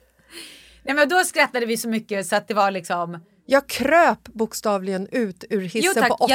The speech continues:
Speaker 1: Jag ramlade
Speaker 2: våningen.
Speaker 1: över dig för att du låg på golvet. Japp, japp. Så det var också en syn att jag typ gör någon form av ninjavolt över dig.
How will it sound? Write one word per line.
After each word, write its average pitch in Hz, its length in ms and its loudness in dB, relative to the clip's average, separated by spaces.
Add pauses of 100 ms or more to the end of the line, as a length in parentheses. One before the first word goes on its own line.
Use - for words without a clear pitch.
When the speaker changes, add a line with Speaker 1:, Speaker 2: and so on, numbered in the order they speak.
(120)
Speaker 1:
Jag - 120 2
ramlade 262 260 4
Speaker 2:
våningen. 262 240 2
Speaker 1:
över 262 320 4
dig 190 360 -2
för 220 140 -4
att 185 140 -2
du 208 80 -4
låg 190 380 -4
på 196 80 -8
golvet. 190 320 -2
Japp, 147 200 -4 (240)
japp. 165 220 -6
Så - 120 -14
det 302 140 -2
var 302 100 4
också 339 280 -4
en 262 140 -4
syn 190 300 -8
att 202 160 -6
jag 196 180 -2
typ 190 180 -10
gör 190 140 -2
någon 185 100 -10
form 180 200 -4
av 170 160 -8 (260)
ninjavolt 220 880 -2
över 190 340 0
dig. 165 280 -8